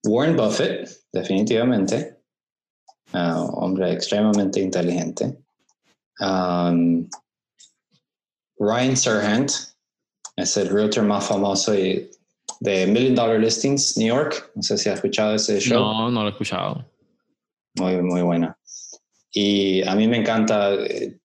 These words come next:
Speaker 1: a todo el mundo de nuestra generación le encanta Gary Vee. Yo
Speaker 2: Ah.
Speaker 1: le, le he visto varias veces en persona, tremendo.
Speaker 2: ¿Ha ido como que a un evento que, que él ha, ha, él ha hecho?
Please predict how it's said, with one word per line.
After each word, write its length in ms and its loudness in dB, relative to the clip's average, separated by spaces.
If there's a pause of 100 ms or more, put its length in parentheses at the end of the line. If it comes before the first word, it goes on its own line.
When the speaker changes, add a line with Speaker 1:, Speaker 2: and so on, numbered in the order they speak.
Speaker 1:
a 180 -4
todo 140 2
el 80 2
mundo 420 2
de 140 0
nuestra 280 -2
generación 600 0
le 60 -2
encanta 460 0 (100)
Gary 280 2
Vee. 260 -2 (200)
Yo 100 0
Speaker 2:
Ah. 60 2
Speaker 1:
le, 340 2
le 80 0
he 40 2
visto 460 0
varias 300 2
veces 380 0
en 80 -2
persona, 580 -2 (560)
tremendo. 460 0 (540)
Speaker 2:
¿Ha 180 -2
ido 200 0
como 220 0
que 100 0
a 120 0
un 200 2
evento 340 0
que, 200 -2
que 120 -2
él 40 0
ha, 600 -2
ha, 120 -2
él 60 0
ha 140 0
hecho? 340 -6